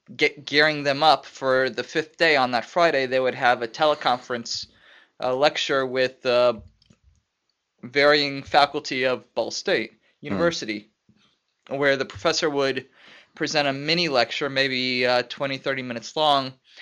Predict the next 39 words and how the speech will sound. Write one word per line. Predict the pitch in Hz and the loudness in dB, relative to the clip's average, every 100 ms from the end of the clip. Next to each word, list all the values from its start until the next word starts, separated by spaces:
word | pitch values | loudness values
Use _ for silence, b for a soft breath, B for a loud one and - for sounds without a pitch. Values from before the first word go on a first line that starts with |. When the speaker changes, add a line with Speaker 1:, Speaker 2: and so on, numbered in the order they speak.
| b - | b -10
Speaker 1:
and | 135 | -6
then | 143 | -2
there | 139 139 | 2 2
would | 135 | 2
be | 135 | -2
a | 123 | -4
Q | 107 - 156 | -4 -4 -2
and | 147 139 | -2 0
A | 135 | -2
between | 127 123 - 123 | -2 -8 -10 -2
our | 117 143 | 2 2
students | - - 143 143 135 - - - | 0 -2 -2 -2 -4 -8 -10 -8
and | 127 127 | -8 -6
the | 127 | -10
professor | 131 151 143 147 - _ | -2 0 0 -2 -6 _
and | 175 190 180 165 135 | -2 0 0 -2 0
Ball | 127 | 0
State | 123 - 143 | 0 -2 -4
students. | - - 110 101 - - - - | -4 -8 -8 -10 -14 -16 -20 -4
Speaker 2:
Oh, | 127 101 | 0 0
that's | 101 - | -2 -8
cool. | - 73 92 | -8 -8 -4
Speaker 1:
And, | 131 127 127 | -4 -4 -2
um, | 131 127 120 117 _ _ _ _ _ _ - | 0 0 -4 -12 _ _ _ _ _ _ -10
so | - 160 147 | -4 0 0
it | 139 | 0
worked | 147 - | -2 -4
very | 131 135 135 | 0 2 2
well. | 135 160 101 107 - b b b - | 2 2 2 -2 -10 b b b -4
And | 123 135 127 | -2 0 2
Speaker 2:
Actually, | 123 131 - 104 | 2 2 0 -2
that's | 92 104 | -2 0
almost | 107 120 107 | 0 0 -2
the | - | -2
same | - 95 92 | -2 -2 -4
thing. | 104 90 80 | -4 -4 -4
B-, | 76 - | -8 -6
I | 92 | -4
mean, | 92 92 90 82 | -2 -4 -6 -8